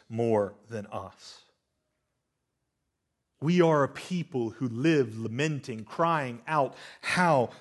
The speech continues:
long?" We have got to live as an honest people, honest about what we see in the world. We've got to live as a lamenting people.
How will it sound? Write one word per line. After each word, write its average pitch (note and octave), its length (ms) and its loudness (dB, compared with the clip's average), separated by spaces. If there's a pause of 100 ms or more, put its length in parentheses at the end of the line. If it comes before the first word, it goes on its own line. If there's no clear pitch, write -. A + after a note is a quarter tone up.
(100)
long?" B2 560 4
We E3 140 4
have A#2+ 200 2
got E3 500 8
to D3+ 120 0
live C3 540 6
as B2+ 200 4
an C3+ 240 -4
honest D3+ 540 4
people, D3 580 -2
honest D#3+ 460 4
about D3 420 6
what D3+ 160 -4
we B2+ 140 -2
see E3+ 440 -2
in C3 120 -6
the B2+ 40 -2
world. C3 440 6
We've A#2 180 -6
got D#3+ 300 4
to C3+ 80 -10
live C#3+ 340 2 (160)
as C#3 160 0
a C#3 60 4
lamenting C3+ 760 4
people. - 720 -4